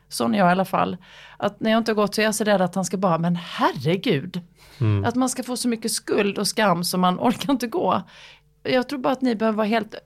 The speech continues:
Speaker 1: sitta med öppen handflata och bara, "Hur kan jag hjälpa dig?"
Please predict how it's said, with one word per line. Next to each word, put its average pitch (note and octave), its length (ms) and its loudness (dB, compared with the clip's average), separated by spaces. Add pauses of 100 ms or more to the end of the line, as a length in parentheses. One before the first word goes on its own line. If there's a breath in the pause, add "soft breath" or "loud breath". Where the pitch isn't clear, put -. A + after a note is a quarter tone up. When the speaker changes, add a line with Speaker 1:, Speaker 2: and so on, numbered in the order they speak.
(120)
Speaker 1:
sitta B3+ 360 -2
med G#3+ 160 2
öppen G#3+ 320 -2
handflata F#3 800 -2
och F#3 140 -8
bara, F3 200 2
"Hur G3+ 200 -2
kan F3+ 100 -2
jag E3+ 80 2
hjälpa E3+ 220 -2
dig?" F#2+ 240 -4